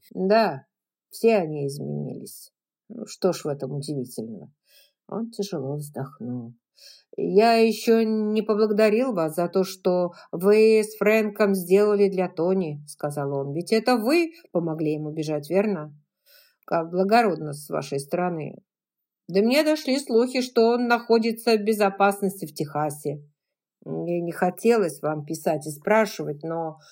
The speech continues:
вы с Фрэнком дали ему денег. Я хотел бы вам их вернуть". "Ах, Алекс, да замолчите вы, бога ради! Не надо сейчас!" воскликнула Скарлетт.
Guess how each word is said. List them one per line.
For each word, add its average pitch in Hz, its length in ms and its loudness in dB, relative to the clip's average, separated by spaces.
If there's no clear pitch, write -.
вы 185 460 2
с 202 140 -6
Фрэнком 190 720 0
дали 196 240 4
ему 202 200 2
денег. 202 500 2
Я 175 300 0
хотел 202 440 4
бы 196 160 4
вам 202 260 2
их - 140 -10
вернуть". 165 600 0
"Ах, 226 440 -2
Алекс, 208 640 2
да 392 300 8
замолчите 208 720 -2
вы, 196 160 2
бога 196 400 2
ради! 202 420 0
Не 330 200 6
надо 269 500 4
сейчас!" 202 680 0
воскликнула 175 600 -6
Скарлетт. 165 600 -6